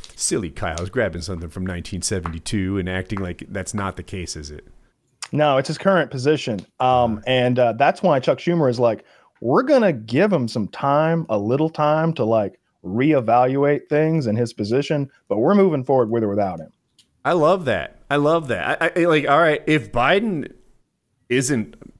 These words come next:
Speaker 1: true to his fucking election platform, then fuck him for being that guy.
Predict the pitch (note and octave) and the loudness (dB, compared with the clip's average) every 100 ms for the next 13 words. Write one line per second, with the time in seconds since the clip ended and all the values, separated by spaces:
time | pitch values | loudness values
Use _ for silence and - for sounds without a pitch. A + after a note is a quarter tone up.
0 | _ - C3 C3 A2+ G2+ F#2+ F2+ - - | _ -6 -2 0 -2 -2 -4 -4 -6 -8
1 | - - F#2 F#2 D#2+ F2+ B2 - D#2+ - | -10 -12 -10 -10 -8 -8 -8 -8 -14 -14
2 | D2+ - - C#2+ D#2+ F#2+ G#2 - D3 - | -16 -16 -16 -14 -12 -10 -10 -6 -6 -4
3 | G#2+ G2 A2 F2 A2 A#2+ F#2+ F#2+ F2+ G#2 | -6 -6 -6 -4 -2 -2 -4 -6 -6 -6
4 | A2+ F2 | -6 -6